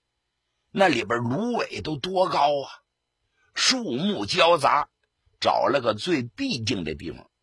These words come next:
把船只停住。三个人开始在这讲话，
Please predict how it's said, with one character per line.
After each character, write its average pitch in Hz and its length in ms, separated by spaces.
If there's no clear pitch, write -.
把 - 120
船 - 560
只 113 180
停 110 400
住。 190 160
三 107 340
个 107 80
人 98 240
开 104 380
始 92 180
在 92 160
这 92 100
讲 - 300
话， 110 180